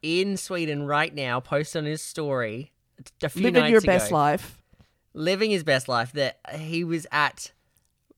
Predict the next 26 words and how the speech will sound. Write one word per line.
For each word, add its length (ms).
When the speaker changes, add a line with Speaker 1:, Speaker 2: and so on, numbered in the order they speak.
Speaker 1:
the 80
concert, 800
the 80
Christmas 440
concert 400
of 360
Måns 880
and 320
Carola. 840
Speaker 2:
What? 300
Speaker 1:
And 220
they 200
have 200
released, 640
they've 240
released 400
a 80
song 380
called 480
Let's 320
Sing 360
It's 200
Christmas 440
Time, 480
which 520
is, 480